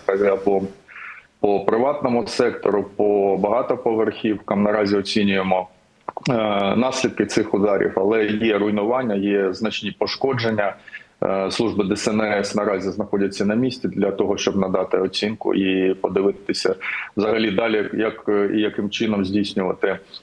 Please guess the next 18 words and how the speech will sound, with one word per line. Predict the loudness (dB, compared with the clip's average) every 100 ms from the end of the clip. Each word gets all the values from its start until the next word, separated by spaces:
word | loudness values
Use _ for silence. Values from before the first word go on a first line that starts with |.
| -2
евакуацію, | 0 0 0 0 0 -2 -4
тому | -4 -4
що, | -4 0
е, | 0 0 0 2 2 2 2 2
евакуація | 0 0 0 0 0
продовжується, | 0 0 0 0 0 0 0 -2
і, | 2 2 2 2 2 2 0 -6 -4
е, | -2 2
ми | 2 2
бачимо, | 0 -2 -4 -4
що | -4 0
люди, | 0 0 0 2
які | 0 0 0 0 -4 -20 -6
залишаються | -2 0 0 0 0 -2
в | 0
місті | 0 -2 -4
Куп'янськ, | -2 -2 0 -2 -2 -4
вже, | -4 0 0 0